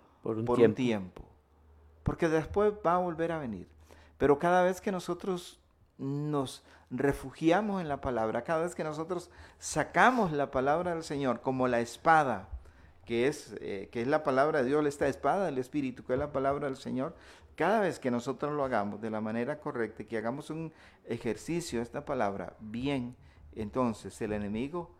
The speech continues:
Speaker 2: tendrá que irse. Y cuando vuelva a venir, usted va a tener esa espada lista, porque su vida va a estar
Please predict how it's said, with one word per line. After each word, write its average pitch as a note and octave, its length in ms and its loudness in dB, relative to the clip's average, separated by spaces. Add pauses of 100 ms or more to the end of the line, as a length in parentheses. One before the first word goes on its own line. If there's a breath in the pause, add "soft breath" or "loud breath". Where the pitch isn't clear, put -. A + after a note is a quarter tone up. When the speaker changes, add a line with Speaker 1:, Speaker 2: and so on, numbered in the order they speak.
(320 soft breath)
Speaker 2:
tendrá G#2+ 640 -2 (300)
que A2+ 140 -4
irse. G#2+ 480 -6 (480 soft breath)
Y G#2+ 60 -12
cuando B2+ 320 2
vuelva B2+ 320 4
a E3+ 40 2
venir, C#3+ 340 0
usted A#2 220 -2
va C3 120 4
a C#3 100 -2
tener D3 480 -2 (360 soft breath)
esa - 200 -4
espada C#3+ 440 2
lista, G#2+ 420 -4
porque A#2+ 540 -2
su B2+ 240 -6
vida E3+ 260 2
va E3+ 80 -2
a E3+ 40 -4
estar F#3 380 -6